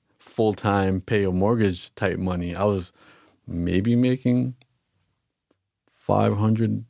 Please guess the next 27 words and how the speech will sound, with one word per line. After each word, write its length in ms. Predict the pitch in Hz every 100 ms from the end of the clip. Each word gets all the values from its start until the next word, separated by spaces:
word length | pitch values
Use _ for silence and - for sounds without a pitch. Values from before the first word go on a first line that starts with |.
| _ _ _ _ _
to 100 | 107
a 60 | 101
thousand 320 | 101 98 101
dollars 300 | 101 104 101
a 40 |
month, 340 | 101 101 127 -
maybe, 500 | 95 87 90 110 143 - _ _ _
you 100 | 98
know, 120 | 104 120
from 200 | 117 101
gigs 320 | 98 110 117
here, 240 | 101 101
there, 460 | 95 95 104 107 107 113 95
certain 340 | - 95 92
deals. 420 | 90 95 101 104
A 60 | 92
film 300 | - 101 98
wanted 220 | 95 95 -
to 40 |
use 180 | 98 92
the 60 |
music, 340 | 92 95 98 92
they 60 |
wanted 180 | 90 90
to 60 | 92
license 420 | 92 92 98 95
it. 160 | 95